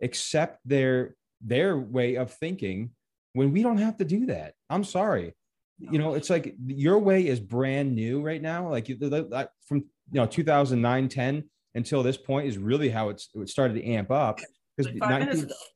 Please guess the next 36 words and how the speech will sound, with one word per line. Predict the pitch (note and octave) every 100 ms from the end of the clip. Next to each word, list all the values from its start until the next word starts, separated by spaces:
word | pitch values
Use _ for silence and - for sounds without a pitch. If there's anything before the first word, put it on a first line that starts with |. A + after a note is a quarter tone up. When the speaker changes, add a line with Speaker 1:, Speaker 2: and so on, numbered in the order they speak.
| _ _ B2 F#3+
Speaker 1:
yeah, | B3+ F#2+
nineteen | C#3 F#3 G3+ D3+
eighties | C3 F3+ D#3+
and | A2+
nineties, | A#2+ E3 G3 A2 G2+
man, | G#2 A#2
you | C3+ D#3+ - _ _ -
literally, | B2+ F3+ G3+
people | - F#3 G3
just | E3 D#3+ - _ -
realized, | A#2 D#3+ D#3+ D#3
like, | C#3+ A#2+
they | C3 C#3+ C3 - -
do | A2 C#3
their | D3+
own | D3 C#3+
thing. | D3 F2
You | F2+
know |
what | G2+
I | G#2+
mean? | A2 A#2
Everybody | A#2+ B2+ C3+ C#3+
could, | B2 G#2+ _
everybody | A#2 A#2+ A#2
could, | A2 -
knew | A2
how | A2
to | F2+
take | G2+ E2
a | E2
joke. | C3 C#3+ - _ _ _ -
Everybody | A#2 A#2+ A#2 A2
knew | A2+ A#2
how | G#2+
to, | G2 A2 G2+